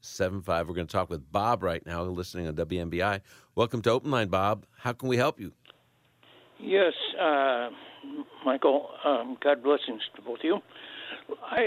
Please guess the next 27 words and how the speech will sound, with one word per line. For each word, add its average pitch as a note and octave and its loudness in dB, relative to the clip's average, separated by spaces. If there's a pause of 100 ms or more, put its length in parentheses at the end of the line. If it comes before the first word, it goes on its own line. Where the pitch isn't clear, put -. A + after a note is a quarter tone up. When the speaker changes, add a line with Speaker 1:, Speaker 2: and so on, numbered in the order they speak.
(100)
Speaker 2:
have F#3 4
a D#3+ 0
question E3+ 4
about, C#3+ 4 (260)
uh, C3+ 6
envy E3+ 6
among D3 6 (120)
twins, B2+ 4 (1500)
siblings. C3 2 (1400)
Okay, B2+ 2
uh, B2 2
we B2 4
have C#3+ 4
the C3 -2 (140)
story, C#3+ 6
of C3 -2
course, C#3+ 4
of A#2+ -4
Jacob D3+ 4 (100)
being C3+ 4
envious C3+ 4 (120)
of B2 0 (680)
his C#3 4 (140)
brother's C3+ 4
inheritance, D3 2 (1300)
and, A#2 -2
uh, A#2 0